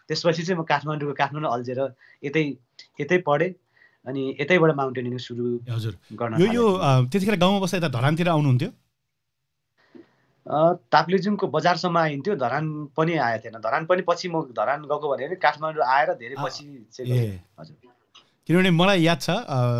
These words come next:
Speaker 2: किन मेरो घर चाहिँ चैनपुर हो, सङ्खुवासभा।
Speaker 1: हजुर।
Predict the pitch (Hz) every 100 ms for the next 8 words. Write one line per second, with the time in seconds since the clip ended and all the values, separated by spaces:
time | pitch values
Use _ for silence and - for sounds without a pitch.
0 | 113 110 107 107 143 151 190 143 123 127
1 | 165 151 123 110 120 117 104 85 - _
2 | _ _ _ _ _ _ _ _ - 101
3 | 85